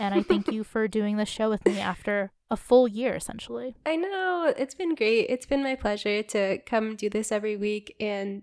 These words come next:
Speaker 2: tell you guys all of our weird and random thoughts.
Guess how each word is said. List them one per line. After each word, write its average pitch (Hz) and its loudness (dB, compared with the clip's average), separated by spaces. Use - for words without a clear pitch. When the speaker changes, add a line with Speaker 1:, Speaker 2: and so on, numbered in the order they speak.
Speaker 2:
tell 208 0
you 214 2
guys 208 -2
all 202 2
of 220 -8
our 240 -4
weird 220 -2
and 220 -6
random 214 -2
thoughts. 190 -6